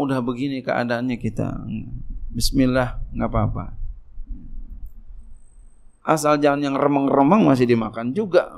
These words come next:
Ya, jangan. Yang remeng-remeng masih dimakan juga, jangan.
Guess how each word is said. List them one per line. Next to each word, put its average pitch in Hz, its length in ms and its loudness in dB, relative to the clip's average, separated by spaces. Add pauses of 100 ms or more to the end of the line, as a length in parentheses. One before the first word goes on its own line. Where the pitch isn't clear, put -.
Ya, 110 640 -10
jangan. 139 720 -4 (1120)
Yang 135 160 0
remeng-remeng 147 640 4
masih 135 240 6
dimakan 120 400 2
juga, 131 240 0
jangan. 107 760 -4